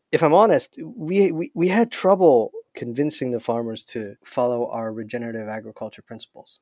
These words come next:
because their answers to us were, so we came in, you know, we came in, we told them, "Okay, this is what we want you to do. It's gonna be great. It's gonna be sustainable. We're gonna limit your,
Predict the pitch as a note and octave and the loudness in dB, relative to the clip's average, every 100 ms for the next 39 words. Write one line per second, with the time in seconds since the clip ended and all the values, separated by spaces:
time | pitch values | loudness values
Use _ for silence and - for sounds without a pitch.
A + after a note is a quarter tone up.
0 | _ B2 - A#2 A2 G#2+ - - - B2 | _ -12 -10 -10 -10 -12 -16 -20 -10 -8
1 | C#3 D#3 D#3 B2 B2 - A2+ G#2+ - - | -4 -4 -6 -10 -12 -12 -10 -10 -14 -14
2 | A2 G#2+ - - E3 F#3 F3 D3 C3 B2+ | -12 -12 -14 -2 0 2 0 0 0 -2
3 | B2 B2 C3 C#3 C3 B2 A#2 - A2+ A2+ | -2 -2 -4 -6 -6 -6 -6 -4 -4 -4
4 | - C#3+ C3 D#3+ D#3+ E3 E3+ D#3 C#3+ C#3 | -6 -6 -6 -6 -6 -6 -6 -6 -6 -4
5 | D3 F3 - - E3+ F3 D3+ - G#3 A3 | 0 0 -2 -12 -12 -10 -10 -10 -4 -2
6 | G3+ - - - - C3 C#3+ B2+ B2+ - | -2 -6 -16 -18 -20 -10 -8 -6 -8 -10
7 | F3 - G#3+ G3+ F#3+ G3 F#3 - - - | -12 -2 0 0 0 0 -2 -10 -14 -4
8 | C3+ C#3 C3 C3+ D3 C#3 C3+ B2+ B2+ | -2 -2 -2 0 0 0 0 0 -2